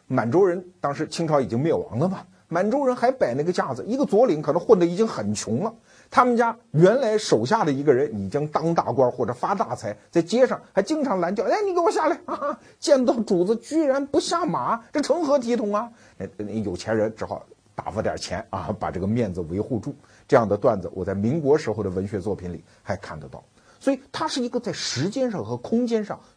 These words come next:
都把人控制得死死的制度，与此同时又有极强的变形能力。刚才我们只强调了八旗制度的一个侧面，就是它对人身控制方面的优势。可是你别忘了，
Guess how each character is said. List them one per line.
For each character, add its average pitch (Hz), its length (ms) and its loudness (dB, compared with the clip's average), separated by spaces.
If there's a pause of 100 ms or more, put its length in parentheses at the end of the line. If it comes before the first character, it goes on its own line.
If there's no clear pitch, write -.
(140)
都 320 240 8
把 - 200 -6
人 90 240 -4
控 120 280 -2
制 101 140 -8
得 92 80 -6
死 - 320 -6
死 - 160 -10
的 - 120 -20
制 87 160 -12
度， - 100 -14 (280)
与 196 240 4
此 196 160 -6
同 110 220 -4
时 104 180 -6 (140)
又 135 160 2
有 92 120 -4 (120)
极 214 320 0
强 101 240 -8
的 - 120 -6 (200)
变 101 260 0
形 90 300 -6
能 101 180 -4
力。 - 80 -16 (500)
刚 269 220 6
才 233 180 4
我 165 160 2
们 143 200 -4
只 104 160 -6
强 113 260 -6
调 160 160 4
了 123 80 0
八 190 240 0
旗 135 200 -6
制 147 180 -6
度 123 160 -4
的 101 80 -2
一 98 240 -2
个 254 120 2
侧 - 240 -2
面， 95 240 -6
就 143 140 -2
是 113 160 -6
它 - 160 -4
对 127 160 -2
人 95 260 -4
身 175 220 -6
控 247 300 -6
制 87 160 -8
方 85 180 -10
面 85 160 -8
的 78 80 -10
优 87 220 -6
势。 - 220 -10 (380)
可 135 120 0
是 131 120 -2
你 131 120 -2
别 123 140 0
忘 151 220 0
了， 123 140 -4